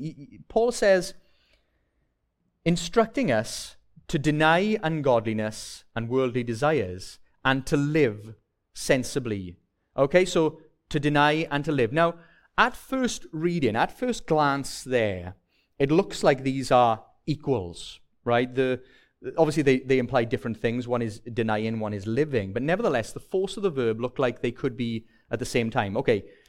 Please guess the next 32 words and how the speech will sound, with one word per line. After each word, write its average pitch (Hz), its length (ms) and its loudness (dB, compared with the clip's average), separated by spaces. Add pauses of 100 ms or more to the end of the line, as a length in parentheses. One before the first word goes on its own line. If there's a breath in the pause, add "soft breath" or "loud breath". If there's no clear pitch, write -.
(240 soft breath)
do 202 180 4
this 185 500 2 (320)
and 135 340 0
do 147 200 2
that. - 420 0 (160)
Two, 202 300 0
two 233 140 4
commands, 120 640 2 (500)
equal 180 340 6
force. 135 720 -2 (260)
Okay, 156 260 6
I 147 80 8
gotta 156 180 4
do 156 140 -2
that, 139 140 4
I've 131 80 0
gotta 139 160 0
do 135 40 -2
that. 110 200 -2 (120 soft breath)
But - 80 2
that's 277 180 4
not 226 220 2
actually 139 540 -2
what's 127 240 0
in 113 280 -4 (340)
the - 80 -2
text. - 560 0 (2000)
There 196 240 2
is 302 180 0
in 302 80 0
the 240 80 0
text 143 320 0